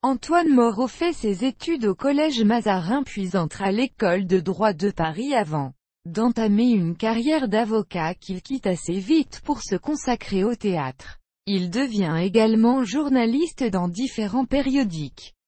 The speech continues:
C'est ainsi qu'il couvre, en tant que rédacteur à la Minerve, le congrès d'Aix-la-Chapelle qui se déroule de septembre à novembre mille huit cent dix-neuf,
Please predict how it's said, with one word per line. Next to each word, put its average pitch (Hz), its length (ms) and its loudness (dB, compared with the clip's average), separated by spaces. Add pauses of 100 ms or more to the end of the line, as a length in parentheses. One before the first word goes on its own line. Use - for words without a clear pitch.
(200)
C'est 233 260 -2
ainsi 277 340 0
qu'il 214 260 -4
couvre, 135 520 -6 (120)
en 247 160 4
tant 311 240 0
que 220 120 2
rédacteur 208 680 2
à 254 80 2
la 233 120 2
Minerve, 147 680 2 (240)
le 175 200 -2
congrès 175 560 0
d'Aix-la-Chapelle 196 1120 -2
qui 202 200 -8
se - 180 -6
déroule 170 500 0
de 190 120 0
septembre 208 680 0
à 202 100 2
novembre 208 600 0
mille 240 260 0
huit 247 200 -2
cent 311 240 -6
dix-neuf, 170 680 -4